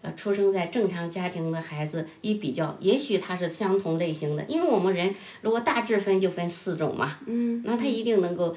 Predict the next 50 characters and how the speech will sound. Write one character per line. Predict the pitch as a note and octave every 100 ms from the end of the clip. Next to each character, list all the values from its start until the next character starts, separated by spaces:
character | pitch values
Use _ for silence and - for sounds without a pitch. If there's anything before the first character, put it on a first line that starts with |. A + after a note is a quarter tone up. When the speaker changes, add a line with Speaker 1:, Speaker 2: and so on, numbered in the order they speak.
| -
Speaker 1:
这 | A#3+
个 | G#3
狼 | F3+
孩 | F#3 F3+
儿 |
也 | D#3+
能 | D3+ E3
挑 | - F3
到 | E3+
和 | D3+ E3+ D#3
正 | G#3 E3
常 | D#3
孩 | - D3+
子 | D3+ D#3
的 | C#3 - -
气 | - G#3
质 | E3
相 | D#3 D#3+ E3
同 | D#3+ C#3+
的 | D#3
孩 | - -
子。 | - -
Speaker 2:
嗯。 | A#3 A#3+ A3+
Speaker 1:
但 | G#3+ B3
他 | G3+ A3+
的 | G#3 G3+
成 | G3 F#3
长 | F3 D3+
的， | D3+ - -
那 | - G#3
叫 | F#3 E3+
人 | D3+ D#3 D#3+
格 | D#3+ D3+
的 | D3+ D3+ D3+
话， | D#3+ C#3+ - - - _ _
我 | E3
们 | F3 G3
就 | B3
说 | F#3+ D#3+
拿 | D3+ D#3 D#3+
人 | D3 D#3+
格 | D#3+
的 | -
话， | D#3
一 | D#3
定 | D#3+ D#3
是 | D#3
不 | -
一 |
样 | -